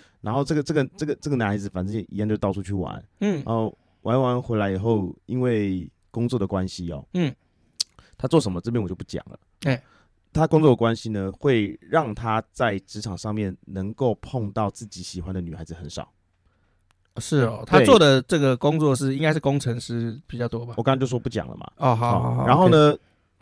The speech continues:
Speaker 1: 他就开始在反，反，反省自己一些事情哦。
Speaker 2: 什么事情？
Speaker 1: 他就跟我，他就跟我说：“哎，老麦，这个，你觉得啊，
Speaker 2: 哎。
Speaker 1: 我不要跟他回去在一起啊。”
Speaker 2: 哦，好，好，好，
Speaker 1: 啊，我，
Speaker 2: 想要
Speaker 1: 我，那我就说，我就说：“你想回去在一起的用意是什么啊？”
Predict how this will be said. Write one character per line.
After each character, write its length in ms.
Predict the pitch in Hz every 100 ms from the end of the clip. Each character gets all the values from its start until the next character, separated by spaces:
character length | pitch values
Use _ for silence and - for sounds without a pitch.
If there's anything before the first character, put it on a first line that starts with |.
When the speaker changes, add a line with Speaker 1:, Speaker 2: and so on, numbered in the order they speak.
| _ _ -
Speaker 1:
他 200 | - 151
就 200 | 156 - _ _
开 180 | - 139
始 120 | 113
在 100 | 113
反， 300 | 120 - 87 82 -
反， 200 | - 101 123 - -
反 240 | 110 123
省 240 | 151 - 95
自 160 | -
己 140 | 123 95
一 40 |
些 160 | 95 101
事 240 | - 127
情 200 | 95 - -
哦。 100 | - - -
Speaker 2:
什 100 | 135
么 80 | 131
事 0 |
情？ 0 |
Speaker 1:
他 0 |
就 120 | 139
跟 120 | 131
我， 60 | 127
他 100 | 120
就 80 | 127
跟 80 |
我 80 | 110
说 160 | 90 98 104
：“哎， 80 |
老 160 | 85 76
麦， 160 | 85 80
这 100 | 82
个， 200 | 78 71 - - - - _ _ _ -
你 100 | 95
觉 180 | 107
得 100 | 113
啊， 140 | 180 - _ _ _
Speaker 2:
哎。 300 | 131 120 98 _ _ _ _
Speaker 1:
我 120 | - 85
不 100 | 101
要 60 |
跟 80 | 92
他 100 | 85
回 260 | 92 - 104
去 140 | 156
在 140 | 147
一 60 | 131
起 220 | - -
啊。” 140 | 87 - _ _
Speaker 2:
哦， 80 | -
好， 240 | 170 170
好， 0 |
好， 120 | 170 165 170
Speaker 1:
啊， 80 | 165
我， 80 | 123
Speaker 2:
想 100 | 143
要 120 | -
Speaker 1:
我， 100 | 185
那 100 | 185
我 140 | 190
就 120 | 151 196
说， 200 | 202 202
我 120 | 165
就 100 | 180
说 240 | 190 196
：“你 260 | 202 165 123
想 240 | 127 110
回 80 | 104
去 100 | 123
在 180 | 165 165
一 40 |
起 120 | 151 113
的 80 |
用 240 | 101 123 117
意 40 |
是 140 | 104 107
什 100 | 92
么 140 | -
啊？” 140 | -